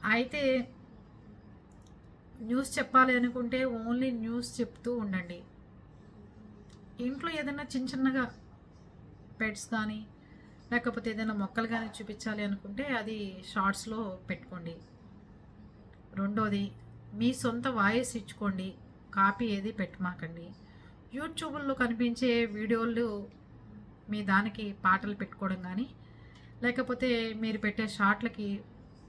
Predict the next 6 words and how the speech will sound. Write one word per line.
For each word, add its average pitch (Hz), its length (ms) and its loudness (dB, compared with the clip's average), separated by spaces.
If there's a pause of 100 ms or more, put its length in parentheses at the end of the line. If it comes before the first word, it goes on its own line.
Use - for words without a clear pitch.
(160)
దాన్ని 202 580 2 (180)
ఉపయోగించుకోవడం 202 680 -2
కానీ 185 180 -2 (120)
చేయకుండా 185 320 -2
ఉంటే 185 200 -6
మంచిది. 185 460 -4